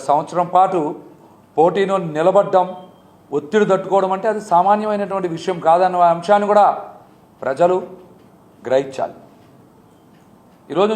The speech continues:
చూసాం, కరోనా విపత్కర సమయంలో కూడా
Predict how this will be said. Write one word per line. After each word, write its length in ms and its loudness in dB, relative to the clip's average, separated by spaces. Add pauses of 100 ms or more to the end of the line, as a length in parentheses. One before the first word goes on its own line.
చూసాం, 260 0 (640)
కరోనా 380 6
విపత్కర 500 2
సమయంలో 380 4
కూడా 160 6